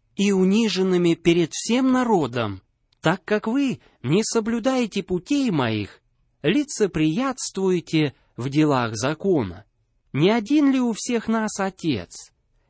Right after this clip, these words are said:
Не один ли Бог сотворил нас?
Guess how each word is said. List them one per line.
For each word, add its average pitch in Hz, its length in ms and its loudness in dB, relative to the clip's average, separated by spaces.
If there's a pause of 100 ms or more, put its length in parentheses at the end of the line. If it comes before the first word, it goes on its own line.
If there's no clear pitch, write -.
Не 156 160 2
один 180 300 0
ли 170 180 4
Бог 214 400 -2
сотворил 113 580 -2
нас? 92 440 -10